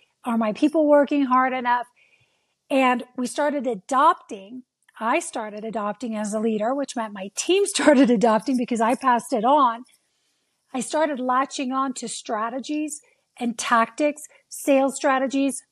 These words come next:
marketing strategies, sales tactics, copy, processes, programs that were not fully in integrity for me. I didn't fully understand at the time. Okay. I want to be totally right up with you guys,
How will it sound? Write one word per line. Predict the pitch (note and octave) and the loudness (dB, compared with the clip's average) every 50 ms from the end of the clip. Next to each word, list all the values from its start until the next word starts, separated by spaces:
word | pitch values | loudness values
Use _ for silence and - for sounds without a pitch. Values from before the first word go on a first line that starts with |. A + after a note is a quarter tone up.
| _ - | _ 0
marketing | A#3+ B3 B3 B3+ - C#4+ C4 C4 C4 B3 | 2 4 2 2 0 -2 -2 -2 -2 -2
strategies, | - - C4+ A#3+ A#3+ B3 B3 A3+ B3+ B3+ B3+ - - _ _ _ | -2 2 2 4 4 2 0 -2 -4 -4 -6 -8 -10 _ _ _
sales | - - - - C#4 C4+ C4 C4+ - - | -12 -4 0 2 2 4 2 0 -4 -6
tactics, | - B3+ B3+ A#3+ B3 B3 - C4+ B3 A#3+ A#3 - - _ _ _ _ _ _ - | -2 0 0 0 0 -2 -4 -6 -6 -6 -8 -12 -18 _ _ _ _ _ _ -14
copy, | - - - C#4+ B3+ B3+ B3+ B3+ C#4 C4 B3+ B3 B3 - _ _ _ _ _ _ _ | -8 0 2 4 4 4 2 0 -2 -4 -2 -4 -6 -8 _ _ _ _ _ _ _
processes, | - - D4 C4 B3+ B3+ B3+ - - B3 B3 A3+ - - C4+ B3 A#3+ A3 - - _ _ _ _ | -4 2 4 4 4 4 0 -4 -6 -6 -6 -8 -8 -8 -10 -8 -8 -10 -14 -18 _ _ _ _
programs | - - C#4+ C4 C4 G#3+ C4+ B3+ A#3+ A#3 A#3+ A#3+ A#3+ A3+ - _ _ _ _ _ _ _ _ _ _ - | -4 0 0 0 0 0 0 0 0 0 -2 -2 -4 -8 -12 _ _ _ _ _ _ _ _ _ _ -2
that | A#3 C4+ C4+ B3+ | 0 2 2 2
were | B3+ C#4 C#4 | 2 2 4
not | C#4 D4+ E4 F4+ F4 - | 4 4 4 2 0 -2
fully | - - - - - D#4+ E4 E4+ D#4 D#4+ D4 C4 C4 B3 _ - | -10 -18 -16 -10 -6 -4 -4 -2 -2 -2 -2 -4 -4 -6 _ -4
in | B3 B3+ | -2 0
integrity | C4 B3+ B3 G#3+ - B3 A#3+ A#3 B3 A3+ A3+ | 0 0 0 0 0 0 0 0 -2 -4 -6
for | G#3+ - A#3 A3 | -6 -8 -12 -14
me. | - - - _ _ _ _ _ _ _ _ _ _ - | -16 -18 -20 _ _ _ _ _ _ _ _ _ _ 2
I | C4+ C4+ | 4 6
didn't | G#3 D4 E4 E4 F#4+ D#4+ - | 6 6 6 6 4 2 0
fully | - E4 D#4 D#4+ D#4 D#4 | -2 -2 0 2 2 4
understand | D4 C#4 C#4 C4+ B3+ - C4+ B3+ B3 B3 | 4 2 2 0 -2 -2 -2 -2 0 -2
at | B3 A#3+ | -2 -4
the | B3 A#3 | -6 -8
time. | - A#3 A#3 G#3+ G#3 G#3+ | -6 -4 -4 -4 -4 -6
Okay. | A#3+ - - B3+ | -8 -4 -2 -2
I | A#3+ B3 | 0 0
want | B3+ B3+ C4+ | 0 0 0
to | C#4 | 0
be | B3+ C#4 B3+ | 0 -2 -2
totally | - - - - C#4 C#4+ D4+ D4+ D4+ D4 D4 D4 C#4+ _ _ - - _ _ _ - | -4 -4 -2 0 0 2 2 2 2 0 0 -2 -4 _ _ -20 -20 _ _ _ -8
right | B3 A3+ G#3+ C4 C4 C#4 D4 | -4 2 4 6 8 8 8
up | D#4 D4+ - | 6 4 2
with | D4+ B3+ | -2 -4
you | C#4 C4+ | -4 -2
guys, | - B3 A3+ A3 A3 A#3 B3+ - | -2 -2 -2 -4 -4 -8 -12 -18